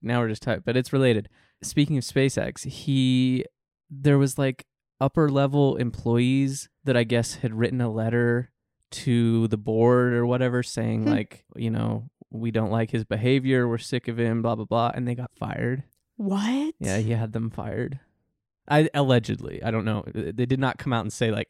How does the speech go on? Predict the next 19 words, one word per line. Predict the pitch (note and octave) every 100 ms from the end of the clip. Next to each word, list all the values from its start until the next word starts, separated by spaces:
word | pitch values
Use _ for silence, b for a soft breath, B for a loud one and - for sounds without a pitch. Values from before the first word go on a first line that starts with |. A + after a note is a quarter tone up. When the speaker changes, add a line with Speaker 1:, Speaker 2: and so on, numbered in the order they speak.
| -
Speaker 1:
Elon | B2+ A#2+ A#2
Musk, | A#2 G2 -
but, | D#2+
like, | C2 -
obviously | - G#2+ - - - -
they | G#2
wrote | G#2+ A2
a |
letter | - G#2 E2+
about | - A#3
Speaker 2:
Yeah. | G3+ A2
Speaker 1:
him. | - - -
Speaker 2:
I | C#4
mean, | F4+
it |
wouldn't | E4+ A4 -
shock | - B3+ B3+
me. | A3
He's, | A3 B3 -